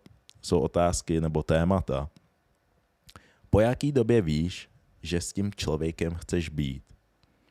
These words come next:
Co vám zpětně dala škola?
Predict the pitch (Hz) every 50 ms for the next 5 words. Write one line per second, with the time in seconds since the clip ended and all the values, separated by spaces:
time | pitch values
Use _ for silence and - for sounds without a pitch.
0 | _ _ _ _ _ _ _ _ _ _ _ _ _ _ _ - - _ _ _
1 | _ - - - - 95 95 110 120 127 135 131 - - - 87 80 76 - 85
2 | 82 82 82 87 90 - _ _ _ _ _ - - 85 85 82 82 82 82 -
3 | - - 71 73 71 62 -